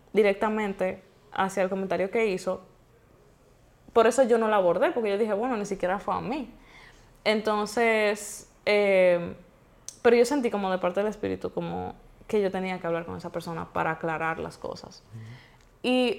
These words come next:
Speaker 1: para mí eso me chocó mucho porque fue como que, que como, ¿cómo yo voy a hablar? <laughs> O sea,
Speaker 2: Ujú.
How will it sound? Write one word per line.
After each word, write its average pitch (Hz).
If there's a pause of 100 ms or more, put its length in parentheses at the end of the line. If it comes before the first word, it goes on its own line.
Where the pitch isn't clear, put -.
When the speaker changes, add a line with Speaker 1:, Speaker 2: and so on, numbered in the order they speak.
(120)
Speaker 1:
para 262
mí 330
eso 294
me 285
chocó 339
mucho 240
porque 220
fue 226
como 240
que, 214 (720)
que 190
como, 190 (140)
¿cómo 240
yo 202
voy 147
a 147
hablar? 156
<laughs> -
O -
sea, 294
Speaker 2:
Ujú. 101